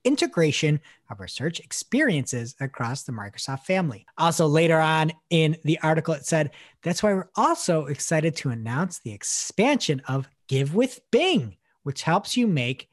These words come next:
a difference just by searching. No need to open your wallet. You can donate with this." But they're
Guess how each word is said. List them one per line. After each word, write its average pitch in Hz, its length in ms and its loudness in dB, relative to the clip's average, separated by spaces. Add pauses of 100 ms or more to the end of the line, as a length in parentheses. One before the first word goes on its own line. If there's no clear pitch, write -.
(120)
a 160 80 -4
difference 117 640 -8
just - 280 -12
by 175 120 -4
searching. 104 580 -8
No 117 220 -4
need 135 220 -4
to - 100 -18
open 107 260 -10
your 110 80 -8
wallet. 120 320 -8
You 127 100 -8
can 123 140 -10
donate 135 500 -2
with 123 140 -12
this." 208 260 -6 (580)
But 277 120 -6
they're 240 180 0